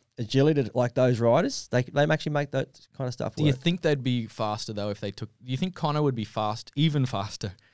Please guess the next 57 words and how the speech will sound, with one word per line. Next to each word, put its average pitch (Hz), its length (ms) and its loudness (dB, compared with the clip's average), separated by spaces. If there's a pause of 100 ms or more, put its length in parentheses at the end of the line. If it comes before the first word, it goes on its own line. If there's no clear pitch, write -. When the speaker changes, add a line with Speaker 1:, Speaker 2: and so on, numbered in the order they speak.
(260)
Speaker 1:
I 123 40 -4
think 185 160 -2
so. 139 300 2
Speaker 2:
At 113 100 2
Speaker 1:
Like, 117 80 2
Speaker 2:
the 139 60 0
Gorge, 127 340 4
if 117 100 -6
he 113 300 -2 (140)
spent - 300 -6
the 117 60 -6
Speaker 1:
but 123 60 -6
Speaker 2:
time 123 200 -2
on 113 60 -4
the 113 100 -4
ice? 160 300 -8
Speaker 1:
I 123 60 -10
think 170 160 -2
he's 139 100 -4
just, - 220 -6 (180)
if 131 80 -8
he 131 80 -2
spent 147 220 0
the 135 80 -2
time 147 280 -2
on 151 140 2
something 143 240 -2
like 139 160 0
that, 139 160 2
I 120 60 2
think 123 220 -4
he 120 180 -4 (120)
could 123 300 -2
potentially 113 400 -6
be 104 80 -4
faster, 98 560 -6 (380)
for 98 80 -14
sure. - 340 -12 (1040)
Speaker 2:
It's - 80 -20
very, 123 420 0
uh, 123 100 2
it's 120 120 -8
a - 20 -6
very 180 160 4
interesting 165 460 0
trend 160 400 2
in 156 100 -2
the 147 60 0
sport 151 340 2
at 131 40 -12
the 139 60 -2
moment, 143 340 2
but 127 160 -2
in 127 120 -8
the 139 120 -2
athlete 143 340 -2
ratings, 131 480 2